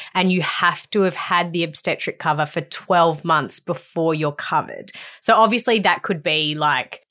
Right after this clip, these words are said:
you know, you have it for three months and then you conceive, but then you have to hope that you deliver it full term so that then when you're delivering, you're twelve months down the track, if that makes sense.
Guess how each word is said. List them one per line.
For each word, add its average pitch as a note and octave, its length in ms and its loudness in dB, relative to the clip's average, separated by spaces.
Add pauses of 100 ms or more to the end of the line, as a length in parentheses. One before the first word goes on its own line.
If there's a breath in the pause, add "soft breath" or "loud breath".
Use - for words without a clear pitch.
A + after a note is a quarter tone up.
you F#3+ 140 0
know, C3 100 0
you E3 260 -4
have F3+ 260 2
it C#3 100 -4
for - 80 -8
three D#3+ 260 0
months D3 300 -2
and E3+ 160 -4
then D#3 160 -4
you D3+ 100 -6
conceive, D3 640 0
but F3 140 -2
then E3+ 140 0
you E3+ 100 -2
have E3 220 -2
to D3+ 280 0
hope - 480 -2
that D#3 160 -4
you D#3 140 -4
deliver D#3 440 -2
it - 140 -2
full D#3+ 260 -2
term C#3+ 400 -2
so D#3+ 140 -2
that D#3+ 140 -2
then D#3 180 -2
when D3+ 160 -2
you're D3+ 120 -2
delivering, D3 800 -4 (100)
you're D#3+ 220 -2
twelve D3 320 -2
months D#3 280 -6
down B2+ 360 -2 (100)
the D#3 80 -6
track, - 400 -2
if D3+ 120 -10
that - 180 -2
makes - 260 -6
sense. D3+ 260 -4